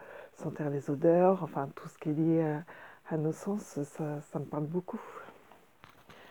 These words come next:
<laughs> Je rigole parce que ce sont mes points faibles qui suivent.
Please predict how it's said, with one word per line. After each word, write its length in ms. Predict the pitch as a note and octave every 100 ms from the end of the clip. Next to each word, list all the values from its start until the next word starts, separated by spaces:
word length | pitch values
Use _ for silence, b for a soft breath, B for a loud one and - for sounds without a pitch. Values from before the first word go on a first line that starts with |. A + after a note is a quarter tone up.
| b - - - -
<laughs> 40 | E3+ D#3+ E3 B B B A#3 B B B B B D#3
Je 220 | D3+ F3
rigole 380 | E3+ D#3 E3 -
parce 220 | - -
que 100 | - - - _ _ _ _ _ _ - - -
ce 160 | E3+
sont 160 | D#3+ E3
mes 160 | D#3
points 220 | D3+ D#3 D#3+
faibles 440 | - F3 D#3+ D3+
qui 160 | - E3+
suivent. 420 | - B3+ C4 G#3+